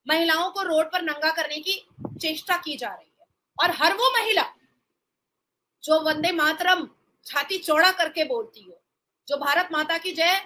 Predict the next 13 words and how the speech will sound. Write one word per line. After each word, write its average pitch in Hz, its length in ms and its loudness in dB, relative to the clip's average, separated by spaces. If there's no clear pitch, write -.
छाती 285 300 -2
चौड़ा 320 320 2
करके 320 300 -4
बोलती 247 480 -8
है, - 60 -20
जो 359 380 8
संविधान 330 840 0
को, 427 440 -2
के 381 240 -2
दायरे 320 420 2
में 392 160 -2
चलती 302 340 -4
है। 220 160 -20